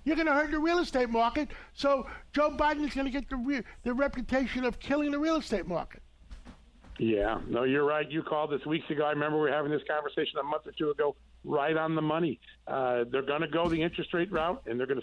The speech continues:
Speaker 2: slow this economy down, and we're gonna have stagflation. He's repeating Jimmy Carter's mistake all over again.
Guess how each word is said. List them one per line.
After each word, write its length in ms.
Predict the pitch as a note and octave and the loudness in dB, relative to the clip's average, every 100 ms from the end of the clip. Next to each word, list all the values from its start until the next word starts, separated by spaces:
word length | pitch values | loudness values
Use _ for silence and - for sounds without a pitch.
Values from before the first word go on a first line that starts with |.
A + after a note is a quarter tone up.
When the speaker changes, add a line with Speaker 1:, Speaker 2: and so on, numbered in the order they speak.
| - | 0
Speaker 2:
slow 180 | D#3+ D#3+ | 0 2
this 140 | E3 - | 0 -2
economy 340 | D#3 D3+ D3+ | -2 0 0
down, 260 | D3+ D3+ D3 | 0 0 0
and 60 | C3+ | -2
we're 80 | |
gonna 160 | B2+ B2 - | -4 -4 -2
have 300 | C#3+ D3+ C#3+ - _ - - | -2 -2 -4 -16 _ -8 -2
stagflation. 580 | D#3+ E3 F3 E3+ D#3+ | -2 0 0 0 0
He's 220 | C3 D3+ C#3 | 0 0 2
repeating 500 | D#3+ - E3+ G3 F3+ | 0 2 2 2 2
Jimmy 280 | D#3+ E3+ | 2 0
Carter's 420 | E3 D#3+ D#3 D3+ - | 0 -2 0 -2 -2
mistake 480 | C#3 - D3+ D3 - - - | -4 0 -2 -2 -10 -18 -4
all 200 | C3 C#3 | 0 2
over 280 | A2 A2+ | 2 0
again. 260 | - - | -2 -6